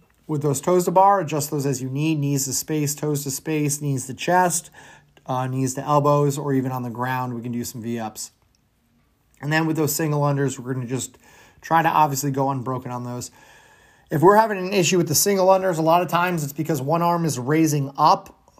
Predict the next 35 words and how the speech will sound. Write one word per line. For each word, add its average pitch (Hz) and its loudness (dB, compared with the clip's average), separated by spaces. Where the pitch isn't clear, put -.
So 151 -2
what 151 0
you 151 -4
could 143 -4
always 156 -2
focus 180 2
on 170 2
is 135 -2
every 147 -4
time 156 -2
you're 135 -2
whipping 147 -2
that 135 -6
jump 139 -4
rope 131 -4
around, 156 0
I 147 -6
like 139 -4
to - -14
try 139 -4
to 120 -8
point 151 -6
my 135 -10
thumbs 156 -2
towards 127 -8
the 120 -8
ground, 170 0
and 135 -6
doing 156 0
that 151 0
helps 147 -4
keep 143 -6
the 147 -8
hands 131 -6
down. 151 -2